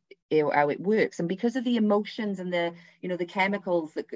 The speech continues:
the chemical response that goes on in, in the arousal stage, this is what they're doing. This is why they, it's very ru-,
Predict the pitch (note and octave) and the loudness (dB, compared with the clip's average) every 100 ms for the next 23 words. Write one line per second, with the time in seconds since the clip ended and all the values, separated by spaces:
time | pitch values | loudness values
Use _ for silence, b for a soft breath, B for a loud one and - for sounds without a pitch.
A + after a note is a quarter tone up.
0 | - E3+ E3+ F3 F3 F3 D#3+ D#3 - F#3 | -6 -4 -2 -4 -4 -6 -8 -8 -4 -4
1 | F3+ D#3+ - D#3+ D#3 D#3+ D#3 D3 - D#3+ | -4 -8 -6 -6 -2 -2 -2 -6 -6 -4
2 | D#3 D3+ D3+ F#3 G3+ G3 - G2+ B2 - | -6 -6 -2 0 0 -2 -4 -4 -6 -8
3 | _ _ - G2 B2+ F3+ - - b b | _ _ -6 -2 -2 -4 -8 -18 b b
4 | b b A3 A#3 B3 A3 A3 A3 A3 A#3+ | b b -2 0 -4 -2 0 0 -2 -2
5 | D#4 A#3 G#3 B3 E4+ C#4+ C4 A#3+ A3 A3 | 0 0 0 -2 -6 -6 -6 -4 -2 -2
6 | G3 F#3 A3 A#3 G#3 A3+ | -4 -2 0 0 -2 0